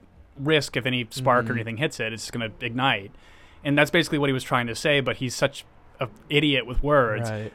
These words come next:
Speaker 1: that it's so easy to dismiss the things he says. And similar to Alex Jones, where, you know, "We have pig-human hybrids."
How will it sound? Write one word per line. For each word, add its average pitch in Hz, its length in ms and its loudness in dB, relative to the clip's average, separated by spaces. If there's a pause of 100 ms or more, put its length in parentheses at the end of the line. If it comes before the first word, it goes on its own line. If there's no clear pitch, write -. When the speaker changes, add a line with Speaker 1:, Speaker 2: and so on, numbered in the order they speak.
Speaker 1:
that 147 240 4
it's 139 140 0
so 160 160 4
easy 143 140 0
to 135 60 0
dismiss 127 360 -4
the 120 60 -10
things 123 220 -6
he 120 100 -10
says. 139 320 2
And 127 120 -4
similar 147 300 2
to 123 60 0
Alex 117 280 -2
Jones, 151 380 2
where, 131 300 2 (400)
you 143 80 2
know, 139 160 0
"We 180 80 2
have 196 200 4
pig-human 202 540 2
hybrids." 170 580 0